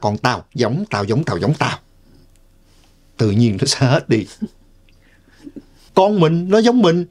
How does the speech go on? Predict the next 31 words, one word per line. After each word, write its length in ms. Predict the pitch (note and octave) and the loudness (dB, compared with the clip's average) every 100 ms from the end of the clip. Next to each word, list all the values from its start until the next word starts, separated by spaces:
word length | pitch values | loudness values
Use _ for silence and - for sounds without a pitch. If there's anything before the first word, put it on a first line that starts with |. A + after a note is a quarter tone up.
| - _ | -14 _
nó 80 | A#3+ | 2
đúng, 220 | A3+ C#4+ | 2 2
nó 60 | E4 | 0
sai 240 | - B3+ | 0 2
gì 100 | F3+ | 2
cũng 180 | D3+ G3+ | 2 0
giống 160 | A#3+ | 2
mình. 220 | G#3+ D#3 E3 - _ _ _ | 2 2 -2 -12 _ _ _
Con 260 | - G#3 G3+ - _ _ | 0 0 0 -6 _ _
giống 120 | A#3+ | 0
cha 240 | A#3+ F3+ E3 | 2 0 0
là 100 | A2+ | 0
nhà 160 | B2 | 0
có 120 | B2+ | 0
phước. 300 | G3 A#3+ C#4 - - - - _ _ - - - _ _ - - - _ - _ | 0 0 0 -4 -20 -20 -20 _ _ -20 -20 -20 _ _ -20 -20 -20 _ -20 _
Còn 200 | - A2+ | 0 2
nếu 100 | C#3 | 4
như 140 | G#3+ | 4
mà 300 | D#3+ A#2 F#2+ - _ | 2 0 -2 -10 _
vợ 340 | C3+ C#3 A2 A2 | 2 4 2 0
của 80 | - | 2
bạn 300 | B2 F#2+ G2 - - - | 2 0 -4 -10 -20 -2
làm 240 | B2+ A2+ | 0 0
cho 100 | F#2 | 0
bạn 240 | C3 G2+ A2 | 0 2 0
nổi 200 | G#2 E3 | 2 2
điên 240 | G3+ D#3+ C#3+ | 2 4 2
lên, 180 | C#3+ G#2+ | 2 -2
nổi 200 | A2+ A2 | -2 0
khùng 260 | C#3+ D3 A2+ | 0 -2 -2
lên, 240 | G#2 B2 | -2 -2